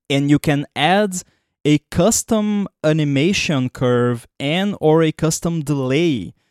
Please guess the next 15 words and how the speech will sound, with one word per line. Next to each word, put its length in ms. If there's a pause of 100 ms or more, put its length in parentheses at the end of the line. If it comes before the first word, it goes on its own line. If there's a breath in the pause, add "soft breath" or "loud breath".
(220)
So 680
what 260
I 80
wanted 300
to 100
do 260
is 280
I 80
had 240
a 80
view 240
that 140
was 200
sliding 580
out 520